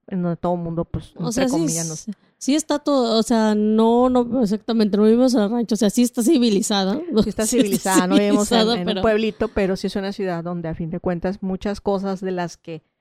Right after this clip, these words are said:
Speaker 1: para en otros
Speaker 2: Muy
Speaker 1: lugares, bueno, más
Speaker 2: poquita.
Speaker 1: que nada para México ya es muy normal de hace mucho tiempo.
Speaker 2: Ajá.
Speaker 1: Y no lo digo nada porque tengan, por la edad que tengamos, sino porque a fin de cuentas hasta para la juventud o la gente joven aquí,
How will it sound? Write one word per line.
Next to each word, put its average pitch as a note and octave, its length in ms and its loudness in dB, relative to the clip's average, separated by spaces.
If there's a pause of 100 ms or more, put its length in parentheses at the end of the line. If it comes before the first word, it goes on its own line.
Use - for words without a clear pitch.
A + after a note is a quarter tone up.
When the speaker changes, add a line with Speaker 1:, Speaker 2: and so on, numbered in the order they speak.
(240)
Speaker 1:
para F3 380 -4 (240)
en F3 120 -10
otros F#3 460 -8 (100)
Speaker 2:
Muy F#3+ 120 -2
Speaker 1:
lugares, F#3+ 280 2
bueno, C4 140 2 (140)
más D4 140 -2
Speaker 2:
poquita. - 20 -4
Speaker 1:
que E4+ 80 -2
nada D#4+ 220 -4
para G3 260 -2
México G3+ 400 -4
ya F3+ 240 0
es F#3+ 120 -6
muy G3 240 -6
normal F#3 440 -4
de E3 80 -6
hace E3 180 -10
mucho F3 260 -6
tiempo. F#3+ 440 -4
Speaker 2:
Ajá. G#3+ 240 2 (440)
Speaker 1:
Y A3 60 2
no A3 140 2
lo C4 80 6
digo G#3 160 2
nada E3+ 160 -2
porque - 360 -6
tengan, D#3+ 360 -8
por F3 160 -4
la E3 100 -4
edad D#3+ 160 -8
que - 80 -16
tengamos, G#3 440 -4
sino F3 180 -4
porque E3+ 280 -8
a E3 40 -6
fin F3 160 -6
de F3+ 80 -6
cuentas F3 340 -6
hasta D#3+ 220 -6
para D#3 260 -6
la D3+ 100 -6
juventud E3 520 -6
o F3 100 -4
la D3+ 140 -8
gente F3 220 -4
joven F3+ 300 -4
aquí, F3 360 -10